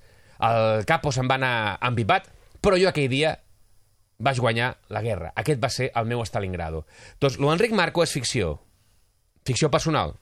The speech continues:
però ficció. Lo d'aquests jugadors guanyant a les forces d'ocupació d'un règim brutal i terriblement repressiu, guanyant dos partits cinc a un i cinc a tres, això sí que és el seu Stalingrado. Lo d'Enric Marco no,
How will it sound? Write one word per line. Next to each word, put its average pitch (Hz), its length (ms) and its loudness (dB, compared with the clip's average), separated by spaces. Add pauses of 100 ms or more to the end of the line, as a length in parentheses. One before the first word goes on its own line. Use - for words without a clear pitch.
però 117 100 0
ficció. 104 400 -2 (520)
Lo 165 140 4
d'aquests 202 340 2
jugadors 156 560 2 (420)
guanyant 143 640 2
a 127 140 2
les 120 180 0
forces 220 520 2
d'ocupació 143 800 0 (240)
d'un 214 300 2
règim 156 500 2
brutal 131 600 2 (300)
i 143 140 0
terriblement 170 560 2
repressiu, 135 560 2 (200)
guanyant 165 380 2
dos 208 160 4
partits 180 380 0 (240)
cinc 254 460 0
a 175 100 2
un 139 240 2
i 143 100 -4
cinc 214 220 0
a 175 80 2
tres, 156 320 -2 (160)
això 143 300 0
sí 175 120 0
que 139 140 2
és 101 180 0
el 104 120 -2
seu 95 180 -2
Stalingrado. 73 600 -6 (840)
Lo 123 80 0
d'Enric 135 400 2
Marco 160 300 0
no, 73 200 -6